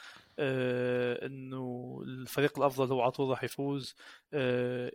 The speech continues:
من ألفين وثلاثة، ألفين وأربعة آخر مرة back to back بفريق بيربح السوبر بول، آه، نيو إنجلاند بقيادة بريدي، وكل سنة فريق جديد، كل موسم فريق جديد. يعني ممكن إسا تشيفز يضلن عشر سنين مسيطرين،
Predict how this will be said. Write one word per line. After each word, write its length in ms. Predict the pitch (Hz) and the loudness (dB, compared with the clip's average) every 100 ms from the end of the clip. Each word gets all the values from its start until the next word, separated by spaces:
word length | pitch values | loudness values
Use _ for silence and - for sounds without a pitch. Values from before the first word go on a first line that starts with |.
| - | -8
من 120 | 156 139 | -4 0
ألفين 440 | 131 131 - 147 | 2 4 6 6
وثلاثة، 640 | 143 - - 151 147 - | 4 -6 -6 2 4 4
ألفين 240 | 123 - 143 | 0 2 2
وأربعة 440 | 139 147 131 120 | 4 4 4 2
آخر 220 | 135 - | 2 0
مرة 800 | 135 139 127 135 127 123 123 120 | 4 4 4 2 2 0 -2 -4
back 240 | 120 127 139 - | -2 2 2 2
to 20 | |
back 220 | 131 135 131 127 | 2 4 4 2
بفريق 640 | 127 123 113 127 135 135 | 2 2 2 2 2 2
بيربح 440 | 123 123 131 120 | 0 2 2 2
السوبر 600 | 123 117 117 - 127 135 | -2 -4 -6 -6 2 2
بول، 360 | 123 143 151 147 - - - - - - | 6 6 6 2 -14 -20 -20 -20 -20 -6
آه، 140 | 131 120 | -4 -4
نيو 300 | 113 123 127 | -4 -2 0
إنجلاند 420 | 143 139 139 123 | 0 2 0 0
بقيادة 480 | 127 127 127 123 120 | -2 2 2 2 -4
بريدي، 500 | 139 160 151 160 151 | 2 2 4 2 2
وكل 440 | - 135 175 170 | -2 2 4 4
سنة 320 | - 160 151 | 2 0 0
فريق 360 | 143 139 143 - | 0 2 2 2
جديد، 520 | 131 127 147 147 135 - | -4 -4 -2 -2 -4 -2
كل 160 | 147 | -2
موسم 480 | 143 139 - 131 127 | 0 -2 -2 -6 -8
فريق 400 | 120 135 135 - | -8 -4 -4 -4
جديد. 340 | 135 131 147 139 | -8 -2 -4 -2
يعني 280 | 135 135 | -4 -4
ممكن 380 | 147 147 143 139 - | -6 -2 -2 -2 -6
إسا 180 | - 143 | -4 -4
تشيفز 360 | - 131 - | -2 -4 0
يضلن 300 | 143 151 151 | 4 6 4
عشر 300 | 143 170 - | 4 -2 -2
سنين 200 | - 156 | -4 -4
مسيطرين، 720 | 139 - 131 123 135 156 208 | -2 2 2 2 2 2 2